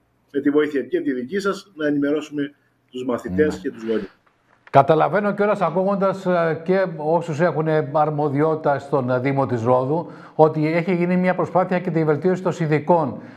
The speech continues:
Speaker 2: στις ήδη εκ των πραγμάτων γερασμένες δομές που έχουμε. Τα σχολεία είναι παλιά κτίρια, δεν είναι εύκολα τα πράγματα και στη Ρόδα και στα υπόλοιπα νησιά.
Speaker 1: Κοιτάξτε, γενικά το κτηριακό πρόβλημα υπήρξε πάντα και υπάρχει πρόβλημα.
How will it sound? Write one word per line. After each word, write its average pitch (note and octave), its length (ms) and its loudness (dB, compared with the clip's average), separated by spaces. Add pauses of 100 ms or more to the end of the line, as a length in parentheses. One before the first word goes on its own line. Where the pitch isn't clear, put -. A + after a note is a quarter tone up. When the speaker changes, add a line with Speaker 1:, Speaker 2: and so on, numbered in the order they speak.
Speaker 2:
στις - 360 -2
ήδη F3 580 0 (160)
εκ D3+ 140 -2
των D#3 140 6
πραγμάτων D3 640 -2
γερασμένες D3 480 -2
δομές C#3 360 -2
που B2+ 80 -2
έχουμε. A#2 240 -4
Τα A#2+ 100 -2
σχολεία C3+ 440 -2
είναι E3 160 -4
παλιά C3+ 440 -2
κτίρια, E3 640 -2 (240)
δεν B2 280 2
είναι C3 160 -2
εύκολα B2+ 240 0
τα A#2+ 140 0
πράγματα A2+ 680 -2 (240)
και D#3+ 120 4
στη D3 180 0
Ρόδα A3 280 0
και G3 160 -6
στα F#3+ 160 2
υπόλοιπα C#3+ 420 -2
νησιά. G2 500 -8 (1400)
Speaker 1:
Κοιτάξτε, C#3+ 440 2
γενικά B2 500 -2
το D3 100 -4
κτηριακό B2 480 -2
πρόβλημα E3+ 340 -2
υπήρξε D3+ 380 -2
πάντα E3+ 360 -2
και E3 80 -6
υπάρχει D3+ 340 -2
πρόβλημα. F#2+ 520 -4